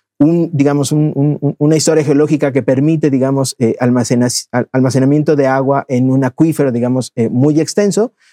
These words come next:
que más o menos para Ciudad de México nos permite obtener como el sesenta y seis por ciento más o menos del agua, ¿no? El resto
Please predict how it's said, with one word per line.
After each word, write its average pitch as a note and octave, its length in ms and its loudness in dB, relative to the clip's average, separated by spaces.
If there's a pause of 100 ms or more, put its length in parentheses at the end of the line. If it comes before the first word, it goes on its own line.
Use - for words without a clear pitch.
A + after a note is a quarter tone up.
(180)
que F3 360 0
más D#3+ 360 0
o F#3 40 0
menos F3 300 0
para C#3+ 140 0
Ciudad D#3 180 0
de D#3 60 0
México D#3+ 320 -2
nos D3 160 -2
permite C#3+ 380 0
obtener D3 420 -4 (480)
como C#3+ 200 2
el C#3+ 100 0
sesenta D3 800 -2
y C#3+ 80 2
seis F3 380 0
por C3+ 140 -2
ciento C#3 280 -2
más A#2+ 200 -2
o B2+ 40 0
menos A#2+ 220 0
del A2 160 0
agua, F#2 180 -2
¿no? G#3+ 160 2
El D#3 140 2
resto A3+ 520 -2